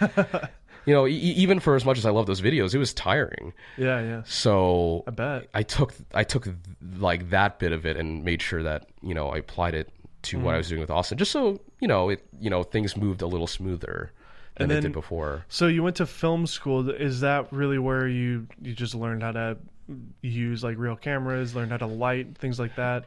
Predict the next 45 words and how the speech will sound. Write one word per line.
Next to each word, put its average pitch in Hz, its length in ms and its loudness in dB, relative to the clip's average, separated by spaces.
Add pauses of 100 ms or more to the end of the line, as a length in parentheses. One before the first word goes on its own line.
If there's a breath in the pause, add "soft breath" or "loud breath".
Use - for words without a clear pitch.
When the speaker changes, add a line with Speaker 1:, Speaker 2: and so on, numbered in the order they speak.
Speaker 2:
I 170 100 6
think 277 300 2 (100)
I, 165 380 2 (140)
I 175 100 6
knew 202 640 4
the 151 260 4
basics 120 960 2
of 98 300 4
camera 107 440 4
stuff - 580 2 (100)
going 95 500 2
into 90 300 -2
film 120 260 0
school, 127 340 2
like, 120 140 2
not 208 180 4
so 208 60 -2
Speaker 1:
Yeah. 226 60 2
Speaker 2:
much - 180 2
the 123 100 2
lighting 98 400 2
aspect, 101 540 2
but, 98 200 2 (420 loud breath)
um, 95 400 4
since - 200 0
I, 107 300 4 (100)
I 104 100 6
used 113 420 2
D 104 140 2
S 98 180 2
L 92 100 2
R 87 540 2 (100)
well 92 520 2
Speaker 1:
With 92 80 0
the 95 60 0
Speaker 2:
before 92 340 0
Speaker 1:
T 87 40 -6
two - 60 -12
I. - 20 -18
Speaker 2:
going, 92 560 2
yeah, 90 420 2
well 110 220 2
before 110 260 0
going 98 300 0
into, 90 680 -2